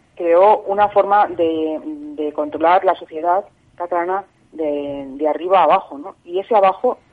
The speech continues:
llega hasta las asociaciones de padres. Las asociaciones de padres están controladas y su actividad está muy controlada por el director del centro. Y, y las asociaciones de padres, eh, son realmente unas aso-, asociaciones que, como poco,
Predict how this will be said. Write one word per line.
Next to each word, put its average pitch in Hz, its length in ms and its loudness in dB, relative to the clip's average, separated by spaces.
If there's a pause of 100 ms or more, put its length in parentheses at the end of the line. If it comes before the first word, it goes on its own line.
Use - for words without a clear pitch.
(160)
llega 175 280 -2
hasta 180 280 -4
las 151 120 -4
asociaciones 156 360 -10
de 147 100 -6
padres. 160 360 0 (560)
Las 165 100 -10
asociaciones 175 360 -6
de 240 80 4
padres 214 320 4
están 190 240 -2
controladas 196 560 4 (400)
y 160 140 -10
su 160 100 -8
actividad 151 420 -2
está 196 160 -4
muy 196 100 -6
controlada 190 400 2
por 175 120 4
el 156 60 -4
director 151 300 -6
del 175 120 -8
centro. 175 360 -8 (580)
Y, 165 460 -6 (220)
y 175 160 -8
las 160 140 0
asociaciones 160 340 -6
de 226 80 4
padres, 208 400 4 (140)
eh, 156 260 -4
son 202 340 0 (280)
realmente 165 560 -4 (320)
unas 196 140 -8
aso-, 202 220 -2
asociaciones 202 680 -4 (480)
que, 160 420 -4
como 160 320 -4
poco, 254 460 2